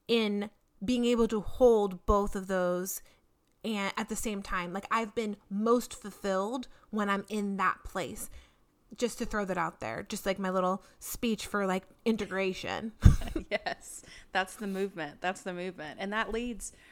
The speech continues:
Speaker 2: right into the next thing I wanted to ask you
Speaker 1: Yeah.
Speaker 2: about. You know, you are this highly psychic individual. You're a female entrepreneur, a highly successful business owner.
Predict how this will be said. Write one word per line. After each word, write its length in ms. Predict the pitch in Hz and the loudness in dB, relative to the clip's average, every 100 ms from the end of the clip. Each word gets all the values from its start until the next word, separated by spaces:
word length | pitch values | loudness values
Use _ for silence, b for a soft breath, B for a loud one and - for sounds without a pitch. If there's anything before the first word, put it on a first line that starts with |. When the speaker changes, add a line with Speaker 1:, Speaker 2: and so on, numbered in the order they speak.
| b | b
Speaker 2:
right 280 | 196 202 233 | -4 -2 0
into 260 | 208 202 196 | -4 -6 -4
the 280 | 175 170 160 | 0 0 -2
next 240 | 196 208 | -6 -6
thing 140 | - 220 | -6 -4
I 40 | |
wanted 240 | 175 165 160 | -2 -4 -6
to 120 | - | -4
ask 280 | 151 - 180 | -4 -4 -2
you 60 | |
Speaker 1:
Yeah. 60 | 160 | 2
Speaker 2:
about. 300 | 233 151 - | 2 2 -4
You 60 | |
know, 100 | 170 | -8
you 260 | 160 180 214 | -8 -6 -4
are 140 | 208 | -4
this 340 | 185 170 170 - b b b | -4 -6 -6 -12 b b b
highly 320 | 202 202 247 | -6 -4 -4
psychic 440 | 233 185 165 160 | -4 -6 -4 -6
individual. 720 | 165 151 143 147 165 160 165 | -6 -8 -8 -8 -4 -4 -2
You're 300 | 170 165 151 | -4 -6 -6
a 100 | 120 | -6
female 360 | 151 - 240 214 | -6 -4 -4 -4
entrepreneur, 800 | 175 170 170 175 165 147 151 156 | -4 -6 -8 -14 -10 -8 -6 -6
a 100 | - | -6
highly 340 | 165 196 220 | -6 -8 -6
successful 540 | 240 185 - 165 - 180 | -6 -8 -8 -8 -8 -6
business 400 | 165 160 160 165 | -6 -6 -8 -8
owner. 400 | 151 151 151 | -8 -8 -8